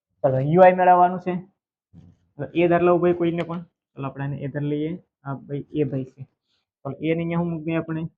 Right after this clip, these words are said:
ઝીરો, માઇનસ એક, માઇનસ બે, એક, બે.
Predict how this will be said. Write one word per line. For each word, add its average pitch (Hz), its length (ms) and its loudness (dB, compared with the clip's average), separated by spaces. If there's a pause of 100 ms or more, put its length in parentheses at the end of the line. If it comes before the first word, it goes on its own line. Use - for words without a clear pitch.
ઝીરો, 143 500 -6 (400)
માઇનસ 143 340 -12
એક, 135 140 -8 (600)
માઇનસ 143 240 -6
બે, 139 280 -6 (600)
એક, 135 200 -10 (760)
બે. 135 260 -10